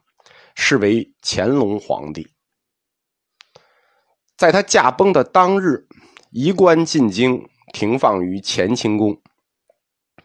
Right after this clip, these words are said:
停放了乾清宫，只停放了两周。两周的时间，雍和宫就把所有的绿琉璃瓦改成了黄琉璃瓦，那就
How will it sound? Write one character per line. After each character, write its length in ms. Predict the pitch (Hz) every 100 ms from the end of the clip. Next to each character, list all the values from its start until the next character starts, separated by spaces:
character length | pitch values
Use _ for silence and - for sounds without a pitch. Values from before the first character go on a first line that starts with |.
| _ _ _ _ _ -
停 200 | 131 165
放 200 | 196 127
了 60 | 107
乾 200 | 117 135
清 160 | 143
宫， 220 | 147 143
只 180 | - 104
停 300 | - - 160
放 200 | - 147
了 100 | 107
两 500 | 82 90 92 57 76
周。 240 | - 147 - _ _ _ _ _ _ _ _ - _ -
两 340 | 127 127 123
周 160 | 202 247
的 100 | 170
时 220 | - 110
间， 320 | 113 113 101 - - -
雍 220 | 170 196
和 200 | 170 151
宫 280 | 147 170 175 - _ _ -
就 100 | 143
把 160 | 107
所 320 | 95 - 135
有 120 | 214 123
的 120 | 101
绿 340 | - 220 190 101
琉 180 | 87
璃 80 | 98 82
瓦 260 | - - _ _ _ _ _ _ _ _ _ -
改 180 | 80 80
成 160 | 113
了 120 | 113
黄 260 | 80 - 131
琉 140 | 113
璃 120 | 87 73
瓦， 200 | - _ _ _ _ _ _
那 180 | - 78 76
就 280 | - 107 -